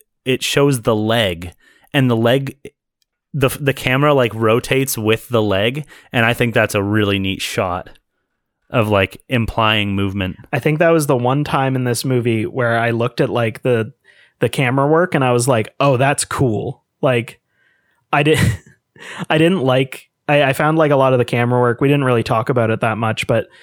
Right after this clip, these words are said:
Speaker 2: a lot of the camera work and direction was, like, very, very plain. Not, not bad necessarily,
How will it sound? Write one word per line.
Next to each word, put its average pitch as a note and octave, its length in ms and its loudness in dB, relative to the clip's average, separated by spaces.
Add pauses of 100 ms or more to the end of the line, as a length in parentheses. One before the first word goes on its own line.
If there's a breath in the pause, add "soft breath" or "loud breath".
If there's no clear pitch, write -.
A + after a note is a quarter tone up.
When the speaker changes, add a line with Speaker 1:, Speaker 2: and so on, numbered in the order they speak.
(240 soft breath)
Speaker 2:
a C#3+ 100 0
lot C3 160 4
of C3 60 2
the B2+ 60 2
camera B2+ 360 0
work A#2+ 280 0
and A2+ 440 -4
direction A#2+ 520 0
was, A2+ 160 -2
like, G#2+ 320 -2 (540)
very, A#2 600 -2 (220)
very C#3+ 240 2
plain. C3 520 -2 (260)
Not, D3 440 0
not B2+ 420 -2
bad A#2+ 500 -2 (200)
necessarily, B2+ 840 0